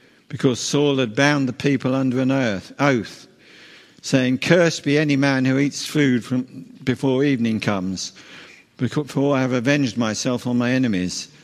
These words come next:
So none of the troops tasted food." A foolish oath. They need their, needed their strength for the battle. And in fact, it nearly resulted in Jonathan's death because Jonathan hadn't heard about this and took some honey to e-,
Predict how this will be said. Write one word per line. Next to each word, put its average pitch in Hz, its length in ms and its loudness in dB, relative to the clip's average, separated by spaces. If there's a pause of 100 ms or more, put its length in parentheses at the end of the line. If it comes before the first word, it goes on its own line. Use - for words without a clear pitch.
(520)
So 127 180 0
none 143 260 2
of 127 120 -2
the 127 80 -4
troops 127 420 0
tasted 120 540 -4
food." 98 460 -2 (1900)
A 127 60 -8
foolish 127 480 0
oath. 98 380 -2
They 107 140 0
need 117 260 0
their, 107 400 -2
needed 113 340 -2
their 113 140 0
strength 120 400 -4
for 117 100 -8
the 110 100 -4
battle. 113 460 -2 (3000)
And 120 140 0
in 110 60 -6
fact, - 260 -6
it 107 80 -6
nearly 131 300 0
resulted 110 500 -4
in 120 140 0
Jonathan's 120 560 -2
death 139 400 -2
because 110 260 -10
Jonathan 117 460 -4
hadn't 110 260 -4
heard 120 260 -2
about 95 340 -4
this 110 260 -6
and 110 120 -2
took - 220 -8
some 117 160 -6
honey 120 300 -2
to 92 240 -4
e-, 82 100 -8